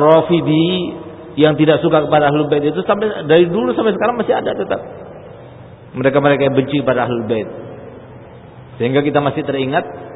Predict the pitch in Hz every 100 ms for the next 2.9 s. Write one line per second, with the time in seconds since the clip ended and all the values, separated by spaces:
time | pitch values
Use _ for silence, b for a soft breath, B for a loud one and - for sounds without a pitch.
0 | - - - - 110 120 123 139 151 -
1 | 135 135 131 139 151 170 156 139 127 120
2 | 120 120 117 123 107 113 127 131 156